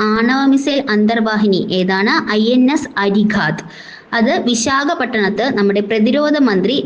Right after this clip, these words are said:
രാജ്നാഥ് സിംഗ് കമ്മീഷൻ ചെയ്തു. ഇന്ത്യയുടെ ആദ്യത്തെ ആണവ മിസൈൽ അന്തർവാഹിനി ഏതാണെന്ന് ചോദിച്ചു കഴിഞ്ഞാൽ അരിഹാൻഡ് ആണ്. രണ്ടാമത്തത് അരിഘാത്.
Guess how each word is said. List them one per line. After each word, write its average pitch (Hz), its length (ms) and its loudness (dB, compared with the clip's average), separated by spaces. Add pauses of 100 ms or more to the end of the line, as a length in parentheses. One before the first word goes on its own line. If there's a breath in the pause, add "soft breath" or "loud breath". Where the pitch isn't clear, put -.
രാജ്നാഥ് 277 500 0
സിംഗ് 285 380 -2
കമ്മീഷൻ 190 500 0
ചെയ്തു. 165 300 0 (360 loud breath)
ഇന്ത്യയുടെ 330 320 2
ആദ്യത്തെ 277 560 -2
ആണവ 247 420 0
മിസൈൽ 262 460 0
അന്തർവാഹിനി 202 840 0
ഏതാണെന്ന് 208 280 0
ചോദിച്ചു 202 260 2
കഴിഞ്ഞാൽ 180 340 -2 (100)
അരിഹാൻഡ് 262 580 0
ആണ്. 190 580 -2
രണ്ടാമത്തത് 233 680 0
അരിഘാത്. 214 840 0